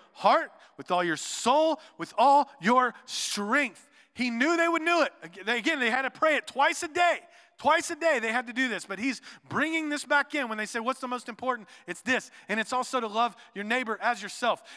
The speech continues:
And so for the rest of our time today, as we learn to reframe our faith, I wanna actually take a step back so that we can take a step forward and break down this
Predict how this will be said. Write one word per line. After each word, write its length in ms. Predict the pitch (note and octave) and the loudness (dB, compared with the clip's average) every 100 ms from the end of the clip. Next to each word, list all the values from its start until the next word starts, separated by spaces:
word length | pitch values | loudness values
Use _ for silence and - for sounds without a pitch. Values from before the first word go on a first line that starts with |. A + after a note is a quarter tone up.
| - | -6
And 120 | G#3 | -4
so 140 | - | -2
for 100 | A#3+ | -4
the 80 | A#3+ | -4
rest 240 | A#3+ D4 D#4 | 0 0 0
of 80 | |
our 120 | C4+ B3 | -2 -2
time 360 | - B3 C4 | -4 -2 -2
today, 380 | A#3+ G#3 G3+ G3+ | -4 -2 0 0
as 100 | G3+ | -2
we 160 | G#3 G#3+ | -6 -4
learn 220 | A#3+ D4+ | -4 -4
to 80 | B3 | -2
reframe 440 | A#3+ B3+ B3 A#3 | -2 -2 -4 -2
our 100 | G3+ | -4
faith, 260 | - A3+ - | -2 -4 0
I 140 | G3+ | -2
wanna 220 | D#4+ C#4+ G#3+ | 0 -4 -2
actually 400 | A#3 - A#3+ G3+ - | -2 -2 -8 -8 -12
take 160 | - A3+ | -8 -6
a 60 | A3 | -6
step 340 | - G3+ D3 | -4 -4 0
back 300 | B3+ C#4+ - - - | 2 2 0 -16 -10
so 160 | - | -6
that 80 | G3+ | -6
we 100 | G#3+ | -6
can 120 | G#3 | -8
take 180 | A3+ G#3+ | -6 -6
a 60 | F#3+ | -8
step 260 | - F#3+ | -6 -6
forward 400 | - B3 A3+ F#3+ - - | 0 0 2 -2 -6 -14
and 160 | F#3 F3 | -14 -6
break 360 | F#3+ C4+ - | -2 0 0
down 480 | B3 A#3 F#3 E3+ F3 - _ | 0 0 0 -4 -8 -20 _
this 320 | G#3 A3+ - | -4 -4 -8